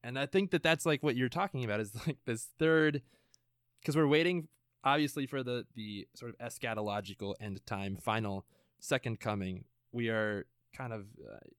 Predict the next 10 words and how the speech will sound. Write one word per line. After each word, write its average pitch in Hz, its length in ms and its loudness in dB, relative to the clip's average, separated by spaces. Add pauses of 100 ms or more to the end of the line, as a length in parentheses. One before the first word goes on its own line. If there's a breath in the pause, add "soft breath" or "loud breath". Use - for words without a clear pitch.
(140)
in, 120 420 -8 (320)
in 120 280 -6
memory 120 480 -4
waiting 107 520 -6 (360)
with 117 320 -4 (500)
Mary 113 720 -4
and 104 240 -10
with 98 160 -8 (240)
the, 92 520 -10 (1000)
uh, 90 320 -10